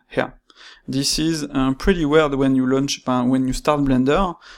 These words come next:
uh, because you will move it and you will don't know what to do with it. But this one is pretty useful because you can make, um,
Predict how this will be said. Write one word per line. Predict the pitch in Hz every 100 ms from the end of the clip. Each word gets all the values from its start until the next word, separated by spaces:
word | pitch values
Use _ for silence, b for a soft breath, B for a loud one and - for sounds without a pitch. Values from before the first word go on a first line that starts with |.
| B 127
uh, | 127 127
because | 127 165 165
you | 139
will | 139 156
move | 147 131
it | 175 -
and | 123
you | 123
will | 123 123
don't | 127 139
know | 139
what | 131 127 -
to | 139
do | 135
with | 127 120
it. | 131 - - - B B B
But | 123 147 160 -
this | 135 135 180
one | 185
is | 160 -
pretty | - 151 156
useful | 135 - 170 190
because | 139 127 156 165 143
you | 139
can | 147 143 139
make, | 143 127 - 135
um, | 127 127 127 127 123 123